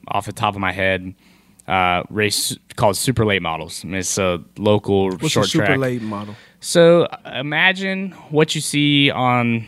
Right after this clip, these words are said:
Speaker 1: Sunday, right? The Cup cars, uh,
Speaker 2: Uh-huh.
Speaker 1: a little bit sleeker, a little bit, little bit lighter. So it is light. It's honestly one of the fastest cars I've ever driven.
Speaker 2: Mm.
Speaker 1: Uh,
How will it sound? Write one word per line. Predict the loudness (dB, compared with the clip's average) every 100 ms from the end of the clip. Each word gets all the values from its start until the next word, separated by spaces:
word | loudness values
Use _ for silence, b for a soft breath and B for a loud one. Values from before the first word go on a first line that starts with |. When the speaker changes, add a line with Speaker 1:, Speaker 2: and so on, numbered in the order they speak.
| -12
Speaker 1:
Sunday, | -6 0 2 2 2 2
right? | 0 0 0
The | -4
Cup | -6 -6
cars, | 0 2 4 2 -2 -10 _
uh, | 0
Speaker 2:
Uh-huh. | 2 2 -2
Speaker 1:
a |
little | -2 0
bit | 0 -2
sleeker, | 0 2 2 4 2 2 -2 b b b -12
a |
little | -2 2 4
bit, | 2 0 _ B B B B B B -14
little | -4 2 4 4
bit | 0 -6 _
lighter. | -8 -2 -2 -2 -6 -8
So | -2 0
it | 0 -4 -8
is | -6 -4 -2
light. | -2 0
It's | -2 0
honestly | 0 0 -2 -4
one | -4
of | -6
the | -4
fastest | -2 -2 -2 -10 -4
cars | -4 -4 -4
I've | -2
ever | -2 -2
driven. | -2 -4 -6 -14 b
Speaker 2:
Mm. | -4 -6 -8 -4
Speaker 1:
Uh, | 0 0 -2